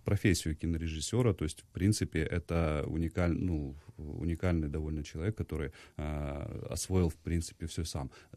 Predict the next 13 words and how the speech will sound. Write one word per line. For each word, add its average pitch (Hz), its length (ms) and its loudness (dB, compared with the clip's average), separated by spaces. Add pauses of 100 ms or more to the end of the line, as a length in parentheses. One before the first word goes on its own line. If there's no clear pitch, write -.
(160)
Я 85 340 2
имею 85 180 6
в - 20 4
виду 85 180 2
без 82 320 6
образовательных 80 760 0
учреждений, 104 800 4
а 78 240 0
с - 60 -4
помощью 80 720 -2
людей, 87 500 2
общения, 98 800 2
э, 73 440 -6